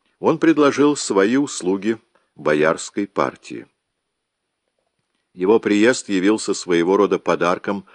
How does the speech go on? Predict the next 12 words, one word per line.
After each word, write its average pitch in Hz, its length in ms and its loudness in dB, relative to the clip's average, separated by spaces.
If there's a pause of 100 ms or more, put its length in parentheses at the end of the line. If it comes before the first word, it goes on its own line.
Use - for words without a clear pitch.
(260)
для 147 200 -2
противников 92 800 -4
Никона. 71 480 -14 (680)
Он 76 160 -6
стал 90 300 -2
главной 90 440 0
опорой 90 400 0
царя 87 520 0 (340)
в - 120 -20
кампании 90 600 -2
против 76 520 -6
Никона. 62 420 -16